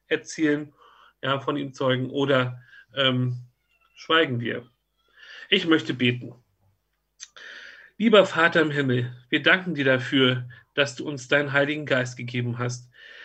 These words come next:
dass du uns befähigt hast, für dich, ähm, unterwegs zu sein, von dir zu erzählen. Wir dürfen dir Danke sagen, dass du uns dieses unaussprechliche Geschenk gegeben hast, dass du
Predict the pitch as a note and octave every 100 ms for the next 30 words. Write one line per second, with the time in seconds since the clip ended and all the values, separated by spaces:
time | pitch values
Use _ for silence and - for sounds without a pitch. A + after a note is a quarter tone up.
0 | - - D3+ - D#3 E3 - - D#3+ -
1 | G#3 G#3 - D3+ C#3 - - - F#3 F#3
2 | D#3+ - - _ _ - - - _ -
3 | D3 C#3 C#3 C3 B2 - _ _ D#3+ C#3+
4 | C#3 F#3 F3+ D#3 C3 B2 B2 - F#3 G3
5 | F3 E3 - C#3+ C3 - F3 D3 B2 B2
6 | - - - _ D#3 C#3+ B2+ B2 - _
7 | _ _ _ _ _ _ _ _ _ _
8 | _ - G3+ E3 D3+ D3 C#3+ E3 F#3+ E3
9 | C#3 C3+ C3 C3 C#3 - D3 C3 D3+ -
10 | F#3 E3+ D#3+ - E3+ - C3+ C#3+ D3+ B2+
11 | E3 E3 C3+ E3+ D#3+ C3 B2+ - - -
12 | - - - _ _ E3 - E3+ D3+ C#3+